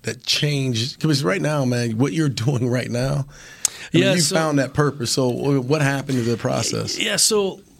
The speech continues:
Speaker 2: look, the, what happened was is I decided, all right, I gotta get clean.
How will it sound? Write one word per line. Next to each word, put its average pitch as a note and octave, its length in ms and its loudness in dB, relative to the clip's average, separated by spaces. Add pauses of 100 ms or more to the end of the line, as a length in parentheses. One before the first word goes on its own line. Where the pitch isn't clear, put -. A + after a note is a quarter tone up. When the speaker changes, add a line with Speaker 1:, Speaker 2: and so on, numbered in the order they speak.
(140)
Speaker 2:
look, G#3+ 260 -2
the, G3+ 100 2
what E3+ 400 -4
happened F#3+ 380 -2
was C#3+ 220 2
is B2+ 140 -2
I C#3 80 0
decided, C#3 520 0
all C#3 80 0
right, C#3+ 100 0
I C#3+ 100 -2
gotta D3 240 -2
get C3+ 200 -2
clean. B2+ 520 0